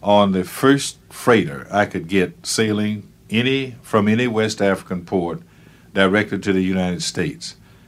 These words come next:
And finally, I got word that a ship was sailing from Monrovia, Liberia, to Florida. And I got there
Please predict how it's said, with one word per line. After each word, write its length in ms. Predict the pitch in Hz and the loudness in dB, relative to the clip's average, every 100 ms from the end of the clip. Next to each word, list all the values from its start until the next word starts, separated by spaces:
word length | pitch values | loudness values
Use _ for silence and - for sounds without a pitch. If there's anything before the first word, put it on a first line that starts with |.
| _ - _ | _ -20 _
And 200 | - 92 | -6 -4
finally, 400 | - 120 120 123 | 2 2 4 2
I 100 | 110 | 2
got 340 | 95 98 - - | 2 0 0 -6
word 460 | 92 95 90 90 | 0 2 2 0
that 140 | 90 90 | 0 0
a 100 | 85 | 0
ship 320 | - 117 113 | -2 -2 -2
was 160 | 101 - | -4 0
sailing 440 | 101 95 95 95 | 0 2 0 -4
from 500 | - 98 92 87 85 87 - _ _ - _ _ _ - | -4 -4 -2 -4 -10 -18 -20 _ _ -20 _ _ _ -6
Monrovia, 800 | 95 107 101 107 104 76 69 64 - | 2 2 4 4 4 0 -10 -14 -6
Liberia, 720 | 90 92 82 101 90 67 - - - - - - - _ - - | 0 2 2 2 2 0 -10 -20 -20 -20 -20 -20 -20 _ -20 -6
to 240 | - 107 | 0 0
Florida. 640 | 95 - 120 87 67 - - - _ _ - | 0 2 4 4 0 -14 -20 -20 _ _ -10
And 120 | 92 | -2
I 120 | 92 87 | 0 2
got 340 | 104 92 87 | 2 2 2
there 480 | 95 87 82 87 | 0 0 -2 -6